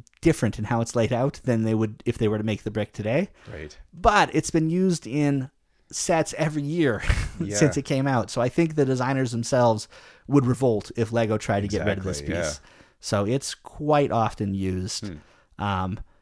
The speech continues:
Speaker 1: and it's a very fun piece, very, very useful piece.
Speaker 2: And you could never get rid of it. You must have hundreds.
Speaker 1: Yeah, I do. I've, I've literally hundreds of them now,
Speaker 2: Yeah.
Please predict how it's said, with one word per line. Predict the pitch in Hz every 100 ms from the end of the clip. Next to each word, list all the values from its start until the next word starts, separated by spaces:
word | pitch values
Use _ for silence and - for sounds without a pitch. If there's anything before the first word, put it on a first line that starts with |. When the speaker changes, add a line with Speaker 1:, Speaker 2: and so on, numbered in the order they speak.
| _ _ _
Speaker 1:
and | 95 95
it's | 101 110 -
a | 120 -
very | 143 139 110
fun | - 95 92
piece, | - - -
very, | 120 120
very | 110 98 90
useful | 92 - 90
piece. | 95 82 -
Speaker 2:
And | 104
you | 113
could | 87
never | 87 78
get | 76 78
rid | 73 76
of | 71
it. | 78 -
You | 98
must | 87
have | - 71
hundreds. | 78 73 76 71 - _ _ _ _ _
Speaker 1:
Yeah, | 175 202 156 110
I | 139
do. | 147 160
I've, | 147 151 165
I've | 156 151
literally | 160 170 175 170 156
hundreds | 139 147 139 120
of | 123 113
them | 107
now, | 101 95 95 92
Speaker 2:
Yeah. | 78 73 71